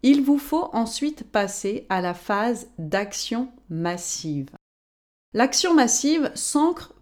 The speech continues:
pleinement dans la réalité. Vous faites des choses, étape par étape. Vous les faites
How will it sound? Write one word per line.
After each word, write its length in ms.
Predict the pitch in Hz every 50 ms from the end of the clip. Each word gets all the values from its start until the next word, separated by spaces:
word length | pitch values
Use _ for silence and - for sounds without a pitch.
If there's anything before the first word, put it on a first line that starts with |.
| _ _
pleinement 460 | - 277 285 285 269 262 254 247 254
dans 120 | 262 233 208
la 100 | 196 185
réalité. 640 | 180 190 180 175 170 160 160 165 - - 156 139 - - _ _ _ _ _
Vous 220 | 185 175 220 240
faites 340 | 240 - - - 330 339 330 - -
des 140 | 202 226 208
choses, 540 | - - 196 175 165 147 151 143 147 - - _ -
étape 420 | 269 277 277 - 277 277 277 - -
par 180 | 226 202 190
étape. 480 | 180 - - - 160 147 - - - - _ _ _ _ _ _ _ -
Vous 100 | 175 214
les 140 | 254 269 269
faites 420 | 269 - 302 285 339 - - -